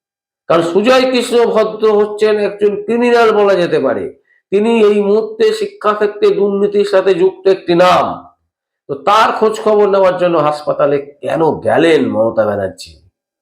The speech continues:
তাহলে কি এটাও ধরে নিতে হবে যে মমতা ব্যানার্জি শুধু খোঁজ খবর নেননি, সেখানে শুভেন্দু অধিকারী যে দাবিটা করছেন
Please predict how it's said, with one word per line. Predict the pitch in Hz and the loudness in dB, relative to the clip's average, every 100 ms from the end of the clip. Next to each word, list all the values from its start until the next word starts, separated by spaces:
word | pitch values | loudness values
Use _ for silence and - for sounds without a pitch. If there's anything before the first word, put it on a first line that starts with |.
| _ _ _ _ _ _ | _ _ _ _ _ _
তাহলে | - 143 170 180 | -4 0 2 0
কি | 170 175 131 | 0 0 2
এটাও | 170 185 180 | 4 2 2
ধরে | 139 170 | 0 0
নিতে | 160 151 156 | 0 0 0
হবে | 139 151 135 - - _ _ _ _ 104 | 0 2 0 -2 -12 _ _ _ _ -4
যে | 107 | -2
মমতা | 107 151 160 | 0 0 0
ব্যানার্জি | 156 160 156 - 156 | 2 2 0 -2 -6
শুধু | 147 143 135 - | -4 -4 -4 -4
খোঁজ | 160 - | -4 -4
খবর | 175 160 156 | -2 0 0
নেননি, | 139 135 139 139 156 | 2 2 0 -2 -4
সেখানে | 147 - 143 156 175 170 | -6 -4 0 2 0 0
শুভেন্দু | 147 175 190 190 | -2 0 2 2
অধিকারী | 180 175 175 170 | 2 0 0 0
যে | 165 | 0
দাবিটা | 147 143 143 143 | 0 0 0 -2
করছেন | 131 147 - 147 | -2 -4 -4 -2